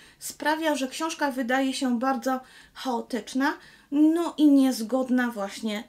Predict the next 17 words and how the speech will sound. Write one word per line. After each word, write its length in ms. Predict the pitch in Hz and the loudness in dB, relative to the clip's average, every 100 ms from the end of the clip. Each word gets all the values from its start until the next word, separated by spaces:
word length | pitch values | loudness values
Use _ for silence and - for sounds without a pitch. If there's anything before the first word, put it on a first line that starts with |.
| - | -14
z 180 | - | -12
tytułem 640 | - 285 - 240 208 208 226 | -4 -6 -2 0 2 0 -2
czy 140 | - - - | -8 -12 -2
podtytułem 800 | 277 269 - 226 226 196 185 214 - - _ | -2 -2 -10 -12 -6 -2 -2 -4 -12 -20 _
widniejącym 840 | 262 226 247 226 202 196 202 208 208 | -6 -2 0 0 -2 -6 -6 -6 -6
na 100 | 208 | -6
okładce. 640 | - - - - - - - - - _ - | -10 -14 -16 -16 -18 -20 -20 -20 -20 _ -8
Natomiast 640 | 220 254 277 269 262 - - | -4 -4 0 0 0 -4 -10
sama 340 | - 320 415 440 | -6 -4 -4 -6
w 60 | |
sobie 560 | - - 226 196 240 302 - _ _ _ - | -6 -4 -4 -2 -4 -4 -8 _ _ _ -16
za-, 320 | 240 285 285 | -6 -4 -4
zawiera 480 | 233 254 254 330 349 | -4 -4 -2 -2 -2
historie, 540 | 349 311 - 185 196 247 | -4 -10 -6 -6 -4 -6
które 280 | - 277 | -6 -6
są 200 | 285 285 | -4 -4
ciekawe. 520 | 269 269 247 185 165 | -4 -6 -6 -6 -6